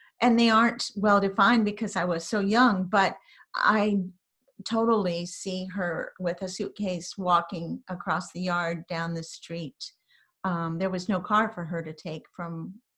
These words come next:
our house, and so she was going somewhere to catch a ride, and I couldn't understand why she was leaving us and my two little sisters. Um, the youngest one was a baby sitting on the yard crying, and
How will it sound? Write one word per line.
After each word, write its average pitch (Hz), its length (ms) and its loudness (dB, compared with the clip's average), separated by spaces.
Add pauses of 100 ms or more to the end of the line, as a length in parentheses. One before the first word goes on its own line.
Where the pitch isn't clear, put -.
our 170 120 -6
house, 170 440 -8
and 165 140 -8
so 175 260 -6
she 214 180 -6
was 208 140 -6
going 220 240 0
somewhere 175 640 -2 (680)
to 180 220 -2
catch 185 300 -4
a 175 80 -4
ride, 165 500 -4 (100)
and 165 380 -6 (100)
I 170 420 -8
couldn't 180 160 -4
understand 175 460 -4
why 160 120 0
she 165 140 -10
was 160 200 -12
leaving 170 340 -6
us 156 400 -6 (440)
and 190 80 -2
my 175 160 0
two 180 200 -8
little 175 240 -6
sisters. 170 760 -10 (140)
Um, 170 360 -6
the 175 80 -10
youngest 175 400 -6
one 180 220 -2
was 165 240 -8
a 170 140 -6
baby 170 420 -6
sitting 175 340 -8
on 170 120 -6
the 165 80 -8
yard 175 580 -4 (120)
crying, 185 640 -6 (600)
and 185 480 -2